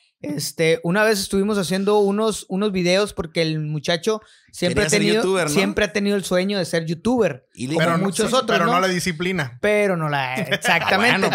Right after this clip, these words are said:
Speaker 1: Entonces,
Speaker 2: ahí está la
Speaker 1: en
Speaker 2: cosa.
Speaker 1: alguna
Speaker 3: Por
Speaker 1: oca-,
Speaker 3: supuesto.
Speaker 1: en alguna ocasión grabamos unos videos que se trataba de los tipos de vecinos y existía el tipo de vecino que era
Speaker 2: El buchón.
Speaker 1: puntero, buchón y todo eso, y yo salgo,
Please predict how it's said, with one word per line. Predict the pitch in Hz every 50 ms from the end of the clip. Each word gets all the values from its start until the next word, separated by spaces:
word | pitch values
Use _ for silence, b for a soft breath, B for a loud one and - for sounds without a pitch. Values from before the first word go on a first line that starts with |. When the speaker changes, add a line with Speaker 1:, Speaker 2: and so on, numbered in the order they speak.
| 226
Speaker 1:
Entonces, | 240 262 269 -
Speaker 2:
ahí | 131 135
está | 143 - - 151
la | 156 156
Speaker 1:
en | 214 240
Speaker 2:
cosa. | 254 262
Speaker 1:
alguna | 269 302 330
Speaker 3:
Por | 320 160
Speaker 1:
oca-, | 160 156
Speaker 3:
supuesto. | - - 165 160 156 - 160 143 - -
Speaker 1:
en | 226 233
alguna | 254 247 254 285 320 330
ocasión | - - 254 190 - - 214 220 233 240 240
grabamos | 277 196 202 202 196 208 226 233 208 180
unos | 220 220 220 214
videos | 202 202 190 190 190 190 - -
que | - - 185 180 180 180 170
se | 156 - 170 165
trataba | 165 - 156 156 147 - - 151 156 165 175 175
de | 165 165 175 180 180
los | 175 165 156 -
tipos | - 165 151 - 170 165 147
de | 160 151
vecinos | 151 147 - - 214 220 214 196 156 -
y | 160 175
existía | 170 160 165 - 160 147 - - 160 160 170
el | 170 160
tipo | - - - - 165
de | 160
vecino | 156 143 - - 143 143 147 151 151 -
que | - 156 139 135 135 135 135 139
era | 135 139 147 151 156 156 - B B B B B B
Speaker 2:
El | - -
buchón. | 202 196
Speaker 1:
puntero, | 180 - 185 180 180 180 185 185 190 190 180
buchón | 165 175 160 - 185 170 165 170 170 170 175 175 170
y | 165 160 156 151 143 139
todo | - 160 170 185
eso, | 196 202 170 254 254 - -
y | 214 208 185
yo | 175 208 233
salgo, | 226 - 180 165 175 185 214 - - -